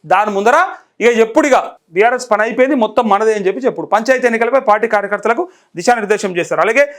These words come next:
సిద్దిపేటలో మీడియాతో మాట్లాడారు, రాష్ట్రంలో కాంగ్రెస్ బలంగా ఉందని వివేక్ అన్నారు అంటూ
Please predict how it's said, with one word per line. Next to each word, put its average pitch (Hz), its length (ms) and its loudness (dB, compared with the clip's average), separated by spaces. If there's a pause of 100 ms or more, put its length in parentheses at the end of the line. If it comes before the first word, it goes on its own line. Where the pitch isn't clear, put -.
(100)
సిద్దిపేటలో 247 500 0
మీడియాతో 233 400 0
మాట్లాడారు, 208 460 0
రాష్ట్రంలో 208 360 -2
కాంగ్రెస్ 196 300 -2
బలంగా 185 300 0
ఉందని 190 380 -2 (240)
వివేక్ 214 300 0
అన్నారు 190 280 0
అంటూ 190 340 -2